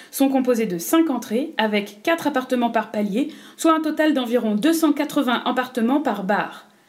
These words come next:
Elles font partie du vaste programme de développement du quartier de la Part-Dieu,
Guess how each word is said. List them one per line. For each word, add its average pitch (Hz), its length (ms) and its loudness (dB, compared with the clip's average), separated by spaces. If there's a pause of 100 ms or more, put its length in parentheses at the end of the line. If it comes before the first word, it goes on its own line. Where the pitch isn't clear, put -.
(320)
Elles 220 120 2
font 269 140 2
partie 269 260 0
du 208 100 -2
vaste 254 320 -2
programme 214 400 0
de 190 80 2
développement 214 560 2
du 226 100 0
quartier 240 280 -2
de 247 60 0
la 226 80 4
Part-Dieu, 220 380 -2